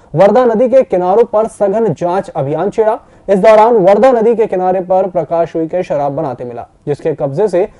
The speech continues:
पन्द्रह लीटर शराब बरामद कर प्रकरण कायम किया गया है। इसके अलावा जाटलापुर और हरदौली में भी चार अलग-अलग स्थानों से कुल अठारह सौ किलो महुआ लाहन और तीस लीटर शराब बरामद हुई।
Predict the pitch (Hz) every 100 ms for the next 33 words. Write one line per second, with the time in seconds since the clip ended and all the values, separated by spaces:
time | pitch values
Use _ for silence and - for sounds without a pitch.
0 | _ 202 214 208 254 196 175 180 180 160
1 | 175 156 143 160 196 170 170 175 165 165
2 | 175 - 196 196 165 127 - - - _
3 | _ _ - 202 247 240 240 254 269 175
4 | 196 190 185 220 226 226 233 247 180 185
5 | 180 - 160 151 156 190 220 214 190 175
6 | 190 - 185 196 220 - 202 220 214 196
7 | 147 165 175 196 180 170 214 123 - _
8 | 180 180 202 233 240 254 190 196 208 160
9 | 160 170 156 131 165 185 175 220 _ -
10 | 185 - 233 247 - 185 185 196 - 185
11 | 175 139 143 160 143 127 - 135